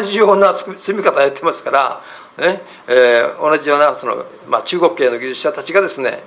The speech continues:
やった可能性が高いなというふうに見ているわけですね。はい、それから、やっぱり何といってもすごいのは、この活連城ですね。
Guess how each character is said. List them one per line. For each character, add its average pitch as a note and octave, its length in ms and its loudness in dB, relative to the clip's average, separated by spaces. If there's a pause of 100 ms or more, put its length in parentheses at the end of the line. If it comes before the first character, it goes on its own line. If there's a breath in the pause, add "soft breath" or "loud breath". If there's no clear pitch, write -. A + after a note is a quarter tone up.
や C#3 100 -6
っ C3+ 40 -12
た D3+ 120 -4
可 D3 120 0
能 C3+ 120 4
性 B2 120 -6
が C3 100 0
高 C#3 240 -2
い C#3+ 40 -6
な F3+ 160 -2
と - 280 -4 (460 loud breath)
い C#3 180 -8
う C#3+ 40 -8
ふ C3+ 80 -8
う - 20 -4
に F3+ 80 0
見 F#3 120 -4
て - 120 2
い - 40 6
る A2 60 0
わ - 80 0
け - 80 -14
で - 80 -20
す - 120 -14
ね。 E3 200 0 (1700 loud breath)
は F3 120 0
い、 F#3+ 100 -2 (100)
そ - 140 -4
れ - 60 -6
か C#3+ 100 2
ら、 C#3 260 0 (140)
や - 80 -14
っ - 20 -20 (180)
ぱ G#3+ 80 2
り A3 80 -2
何 F#3 180 2
と F#3 80 0
い F3 40 2
っ - 20 -10
て - 80 -6
も D#3 100 2
す D#3+ 140 -8
ご D#3 160 4
い D3 40 -2
の C#3 100 4
は、 A#2+ 160 4
こ C3+ 80 -4
の A#2+ 100 2
活 D3 300 0
連 E3 260 4
城 C3+ 240 -6
で A2 60 -10
す - 120 -10
ね。 D3 280 4